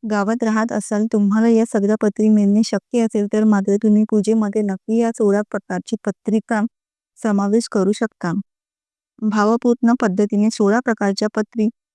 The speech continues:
शिवपिंडीवर वाहिल्याने पिंडीमध्ये परमेश्वरी तत्व, शिवतत्वाचा प्रवाह आकृष्ट होतो. हरतालिकेच्या या पूजेमध्ये वाळूच्या महादेवाची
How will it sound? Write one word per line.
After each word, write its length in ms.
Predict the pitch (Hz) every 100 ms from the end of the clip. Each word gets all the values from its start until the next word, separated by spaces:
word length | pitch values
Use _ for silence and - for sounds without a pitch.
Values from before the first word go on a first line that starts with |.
| _ _
शिवपिंडीवर 760 | - 214 247 226 202 208 220 220
वाहिल्याने 680 | 202 185 196 226 240 214 226 _ _ _ -
पिंडीमध्ये 600 | 208 208 240 240 208 214 -
परमेश्वरी 600 | 202 202 233 240 226 220
तत्व, 360 | 214 - 202 214
शिवतत्वाचा 880 | - 214 226 233 220 220 202 - 214
प्रवाह 380 | - 208 208 226 208 208 - _ _ _ _ _
आकृष्ट 840 | 302 - 220 240 _ _ - -
होतो. 340 | 226 214 202 175 175 -
हरतालिकेच्या 720 | - 202 - 247 247 226 226 226
या 120 | 226 226
पूजेमध्ये 540 | 208 208 214 196 214
वाळूच्या 460 | 208 190 190 202 233
महादेवाची 640 | 233 208 214 202 196 196